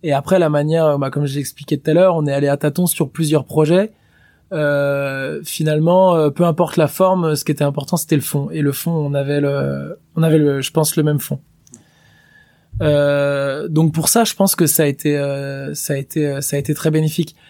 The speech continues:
Après, ça, ça a pris vachement de temps. Euh, il y a eu plusieurs rencontres. On a commencé à jardiner ensemble. Moi, j'étais encore étudiant. Ensuite, euh,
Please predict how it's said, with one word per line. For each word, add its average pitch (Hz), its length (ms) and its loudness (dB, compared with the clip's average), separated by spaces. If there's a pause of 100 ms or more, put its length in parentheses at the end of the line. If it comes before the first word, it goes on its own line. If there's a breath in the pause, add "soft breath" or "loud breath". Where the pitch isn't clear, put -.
(140 soft breath)
Après, 202 260 0
ça, 143 480 2
ça 139 180 0
a 139 60 2
pris 156 200 -2
vachement 147 280 0
de 147 60 0
temps. 220 240 0 (480)
Euh, 135 880 -4
il 160 60 -8
y 147 80 -4
a 143 40 -2
eu 143 100 -4
plusieurs 151 380 0
rencontres. 190 420 2
On 160 60 2
a 139 80 0
commencé 143 360 0
à 143 60 4
jardiner 147 300 2
ensemble. 160 280 0
Moi, 151 80 0
j'étais 131 200 -6
encore 135 240 -2
étudiant. 185 520 0 (480 soft breath)
Ensuite, 160 520 -2
euh, 143 840 -2